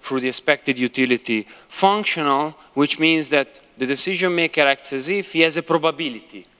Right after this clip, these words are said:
over this state space. Even though, even though there is not an objective probability, there is the compo-, the urn composition is not known to the decision maker, the decision maker, ah,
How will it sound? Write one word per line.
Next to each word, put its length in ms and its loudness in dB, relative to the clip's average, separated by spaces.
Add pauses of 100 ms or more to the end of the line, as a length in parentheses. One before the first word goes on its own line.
(240)
over 340 4
this 160 0
state 300 0
space. 480 -4
Even 400 2
though, 320 4 (500)
even 460 2
though 200 4
there 140 0
is 180 -2
not 300 2
an 120 0
objective 520 -2
probability, 600 0
there 200 2
is 200 -4
the 320 2 (520)
compo-, 360 -4
the 260 6
urn 240 6
composition 640 -2
is 140 -2
not 180 4
known 360 2 (300)
to 100 0
the 100 2
decision 500 2
maker, 460 2 (320)
the 80 4
decision 580 4
maker, 520 2 (500)
ah, 340 -4